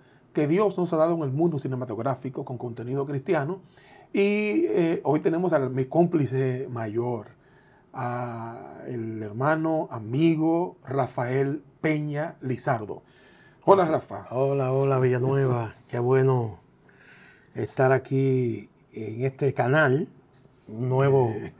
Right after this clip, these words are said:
Speaker 1: <laughs>
Speaker 2: un, un nuevo escenario por donde se van a difundir nuestras cosas.
Speaker 1: Claro, claro.
Speaker 2: Para mí es un gusto estar en contacto, aunque sea distante, con esa gente que te sigue, ah, en tus medios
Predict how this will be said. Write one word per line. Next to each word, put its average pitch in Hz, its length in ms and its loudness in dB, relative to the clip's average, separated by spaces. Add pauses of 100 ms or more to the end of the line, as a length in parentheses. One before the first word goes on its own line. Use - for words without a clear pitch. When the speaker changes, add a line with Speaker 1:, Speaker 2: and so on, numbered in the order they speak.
(200)
Speaker 1:
<laughs> - 480 -8
Speaker 2:
un, 131 120 0
un 151 240 2
nuevo 160 300 4
escenario 143 600 4
por 120 140 -2
donde 117 220 -2
se 117 160 -8
van 123 200 0
a 127 60 0
difundir 123 420 0
nuestras 113 320 -8
cosas. 117 480 -8
Speaker 1:
Claro, 90 300 -6
claro. 82 320 -14 (460)
Speaker 2:
Para 117 180 2
mí 131 120 2
es 127 60 2
un 139 140 2
gusto 139 560 0
estar 127 320 -4
en 127 60 -2
contacto, 131 480 -2
aunque 123 180 -4
sea 143 160 -2
distante, 143 460 -2
con 113 180 -8
esa 123 180 -4
gente 131 280 -2
que 123 100 -4
te 107 140 -8
sigue, 127 480 -4 (920)
ah, 107 460 -10
en 110 140 -8
tus 117 320 -12
medios 127 720 -2